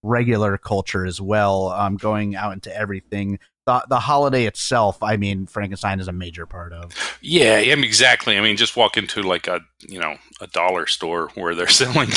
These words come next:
Speaker 2: little rip-off Frankenstein,
Speaker 1: Yeah.
Speaker 2: you know, knickknacks and, uh, you know, uh, pictures to hang on the wall and whatnot. Um, and I love,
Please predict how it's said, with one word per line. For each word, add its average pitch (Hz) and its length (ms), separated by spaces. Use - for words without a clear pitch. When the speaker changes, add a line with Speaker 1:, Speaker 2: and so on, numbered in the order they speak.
Speaker 2:
little 131 400
rip-off 104 480
Frankenstein, 98 960
Speaker 1:
Yeah. 95 80
Speaker 2:
you 95 140
know, 85 320
knickknacks 107 880
and, 82 440
uh, 82 180
you - 120
know, - 240
uh, - 80
pictures - 640
to 82 160
hang 101 160
on 92 140
the 87 60
wall 92 440
and 85 180
whatnot. 95 560
Um, 107 480
and 151 140
I 190 140
love, 143 440